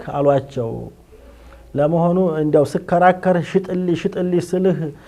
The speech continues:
ግመልህን ለሞ-፣ እምወስድብህና እምገዛህ መስሎህ አስበኸው ነበር?»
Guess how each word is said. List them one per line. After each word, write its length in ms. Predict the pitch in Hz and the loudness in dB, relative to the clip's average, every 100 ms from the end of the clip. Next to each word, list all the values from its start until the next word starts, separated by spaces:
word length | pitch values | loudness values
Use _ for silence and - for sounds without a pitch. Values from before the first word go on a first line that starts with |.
| - - | -20 0
ግመልህን 640 | 156 165 170 165 160 160 156 143 | 2 6 6 4 4 0 0 2
ለሞ-፣ 400 | 143 151 156 151 147 | 2 0 -4 -6 -4
እምወስድብህና 1000 | 151 160 165 - 170 147 160 139 151 170 226 | 0 0 0 -4 -8 -2 0 0 -2 -2 0
እምገዛህ 560 | 175 160 156 147 151 | 0 0 0 2 0
መስሎህ 420 | 151 165 175 160 151 | 0 -4 -2 -2 0
አስበኸው 500 | 156 - 180 175 185 | -4 -4 0 2 2
ነበር?» 380 | 196 180 220 | 2 2 4